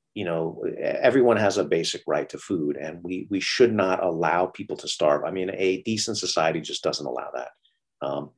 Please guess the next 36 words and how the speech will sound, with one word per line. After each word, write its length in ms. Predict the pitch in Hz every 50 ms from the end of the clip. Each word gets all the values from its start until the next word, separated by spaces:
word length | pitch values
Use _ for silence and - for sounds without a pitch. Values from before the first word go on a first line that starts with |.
| _ _ -
and 100 | 117 135
when 80 | 147
I'm 80 | 160 160
saying 160 | - 180 156
society, 580 | 147 - 131 - - 107 101 101 98 98 98 98
I'm, 200 | 87 92 104 -
I'm, 220 | 90 95 95 95 - _ _ _ _ _ -
I'm 140 | 107 110 107
thinking 580 | 110 - - - 139 127 127 117 107 107 107 101
a 60 | 101
little 320 | 101 104 107 110 107 95 95
bit 240 | 101 95 92 - - -
into 180 | 95 - -
the 80 | 87 87
future, 400 | - - 95 82 - - 85 82
like, 260 | 80 78 76 - - _ _ _ _ _ _ _ _ _ _
could 140 | - 127 117
we 100 | 110 104
recognize 560 | 101 110 104 107 110 95 95 82 87 90 87
that 180 | - 87 82 80
as 160 | 82 78 -
a 60 | 76
global 720 | 76 - - 76 76 80 78 82 - 80 73 73 71 - - _ _ -
level 480 | 80 80 80 80 - 78 69 69 - - _ _ _ _ _ _ _ _
instead 420 | 82 78 78 - - - 87 78
of 240 | 80 78 73 73 - - _ _ _ _ _ _ _
a 60 | -
nation 480 | 82 87 90 95 101 92 - - 101 85
state 400 | 82 - - 98 82 82 - -
construct 720 | - - 87 82 82 - - - 82 76 76 - - -
that 100 | 76 76
is 400 | 78 76 71 71 - - - _ _ _ _ _ _ _ _ _ _ 87
exclusionary 880 | 85 - - - - - 107 101 92 87 87 82 80 80 76 76 73
like 220 | 73 78 76 - 78
we've, 240 | 76 71 - - _ _
like 180 | 82 80 78